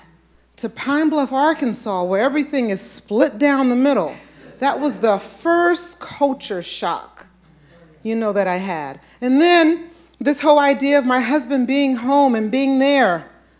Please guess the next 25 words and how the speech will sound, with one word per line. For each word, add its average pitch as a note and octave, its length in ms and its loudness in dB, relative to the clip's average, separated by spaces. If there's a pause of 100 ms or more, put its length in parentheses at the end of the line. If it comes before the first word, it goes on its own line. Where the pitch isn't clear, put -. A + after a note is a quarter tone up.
(240)
that C#4 180 -4
was C4+ 160 -2
another C4+ 420 0
big G3+ 280 -4
disappointment. F#3 720 -10 (240)
Then, F4+ 200 -2
of D4+ 140 -4
course, F4 280 0
the C#4 120 2
loss D#4 320 6
of D4+ 80 2
the C4+ 80 2
baby. C#4 540 2
Ugh, D#4 280 4
can't D4+ 180 0
even, C#4+ 180 -2 (200)
that's E4+ 260 4
just - 340 -4
huge. E4+ 840 0 (340)
So - 340 -2
every F#4 560 -2
part D#4 500 -6
of C4+ 100 -4
my B3+ 320 -4
dream G#3+ 760 -4